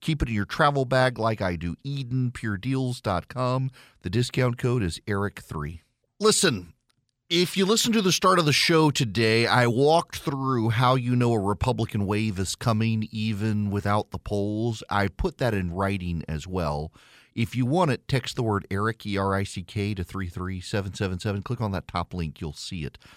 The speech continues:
It'll be the second piece there. Um, subscribe. You get it in your inbox. That was completely free. You didn't even have to pay to get that in your i-, inbox this morning. Um, so you should be subscribing. But bottom line is, I want you to be able to have that because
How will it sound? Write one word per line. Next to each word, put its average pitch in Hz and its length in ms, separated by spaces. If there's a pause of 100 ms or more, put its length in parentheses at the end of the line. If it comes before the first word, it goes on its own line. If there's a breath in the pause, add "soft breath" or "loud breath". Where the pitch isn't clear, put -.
(160 loud breath)
It'll 90 140
be 85 100
the 76 120
second - 320
piece 87 240
there. 65 440
Um, 85 360
subscribe. 107 640
You 95 80
get 104 140
it 107 80
in 95 80
your 90 100
inbox. 85 440
That 80 120
was 85 100
completely 107 380
free. 135 340 (380 loud breath)
You 101 100
didn't 113 140
even 123 160
have 120 140
to - 60
pay 135 200
to 101 60
get 92 160
that 98 120
in 92 120
your 95 160
i-, 110 200
inbox 90 460
this - 220
morning. 90 480
Um, 90 680
so 98 200
you 95 160
should 95 200
be 107 160
subscribing. 87 760 (100)
But - 460 (760 soft breath)
bottom 139 240
line 120 320
is, 98 220
I 110 80
want 131 260
you 151 60
to 120 40
be 123 100
able 107 120
to 98 80
have 110 280
that 87 220
because 101 560